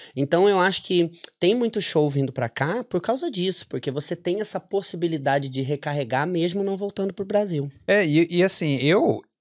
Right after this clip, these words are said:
Speaker 2: é, aí a gente fala de julgar, eu mesmo já julguei algumas <laughs> pessoas que falam assim que não, elas, é, não iriam, por exemplo, pra um show de pagode no Brasil, mas aí como veio aqui, acaba indo.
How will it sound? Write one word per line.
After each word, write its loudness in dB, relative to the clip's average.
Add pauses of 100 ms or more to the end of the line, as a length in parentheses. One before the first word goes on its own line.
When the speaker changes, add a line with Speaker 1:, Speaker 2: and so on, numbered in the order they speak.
(200)
Speaker 2:
é, 6
aí 6
a 4
gente -2
fala 4
de -4
julgar, 6
eu 6
mesmo 2
já 4
julguei 4
algumas 2
<laughs> -8
pessoas 2
que -4
falam 6
assim -4
que -4
não, 2 (460)
elas, 2 (160)
é, 4
não 2
iriam, 4
por 0
exemplo, 0
pra -6
um -6
show 0
de 2
pagode 4
no -2
Brasil, 2
mas 4
aí 4
como 2
veio 6
aqui, 0
acaba 4
indo. -2